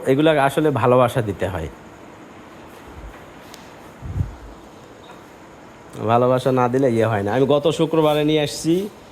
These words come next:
আর আজকে গরুর দিকে দেখে আমার কাছে মন খুশি, চকচক করেছে। কিন্তু গত শুক্রবারে নিয়ে আসছি, এই সময় একবারে দেখে কেমন মনে হলো, হাড্ডি সার একবারে, কিন্তু এখন খুব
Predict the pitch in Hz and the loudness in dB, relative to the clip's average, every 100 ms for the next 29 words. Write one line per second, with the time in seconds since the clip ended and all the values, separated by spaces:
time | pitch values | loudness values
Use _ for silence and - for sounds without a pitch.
0 | - - 110 113 120 131 - - 151 143 | -20 -4 -2 0 -2 -6 -6 -2 0 2
1 | 120 127 131 127 117 131 127 127 127 127 | 0 2 2 0 0 0 0 0 2 0
2 | 127 120 117 117 113 120 101 78 - - | 2 2 2 0 0 -2 -2 -6 -10 -20
3 | - - - - 127 117 - 117 110 92 | -14 -2 -2 0 0 0 -2 -4 -2 -4
4 | 82 85 - - - - - - 151 160 | -6 -10 -14 -18 -20 -20 -12 -2 0 2
5 | 165 156 147 127 113 107 101 131 139 175 | 0 2 4 4 2 0 0 -2 0 0
6 | 160 139 139 147 139 131 135 143 139 135 | 2 2 2 2 2 2 0 0 2 2
7 | 139 131 127 131 156 - - - - - | 2 2 2 2 0 -4 -18 -18 -8 -4
8 | 147 139 143 147 104 - 110 107 104 87 | -2 -2 0 -2 -4 -4 -4 -2 -2 -4
9 | - - - - - - 123 123 180 202 | -10 -20 -20 -20 -18 -4 -2 0 -2 -2
10 | - 113 127 165 190 139 | -4 -4 -2 -2 -2 -6